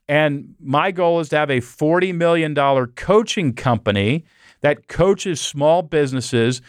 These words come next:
to grow their business and build it like an airplane.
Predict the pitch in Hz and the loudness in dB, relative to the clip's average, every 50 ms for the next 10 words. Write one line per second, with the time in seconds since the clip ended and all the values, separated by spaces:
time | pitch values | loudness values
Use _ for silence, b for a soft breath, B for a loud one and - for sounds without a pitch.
0 | b b b b b - - 170 143 110 101 107 117 139 151 156 160 165 175 175 | b b b b b 2 2 2 2 0 -6 -6 -2 0 2 4 4 4 2 2
1 | 165 - _ 147 151 147 131 117 131 135 135 131 143 131 - 139 127 110 123 127 | -2 -6 _ 0 0 0 2 2 0 0 2 0 -2 -2 0 0 -2 0 2 4
2 | 123 127 131 127 - - 123 123 120 120 117 117 117 117 - - 104 95 87 | 4 4 2 0 -2 -2 -2 -2 -2 0 0 2 2 0 0 -2 -4 -4 -4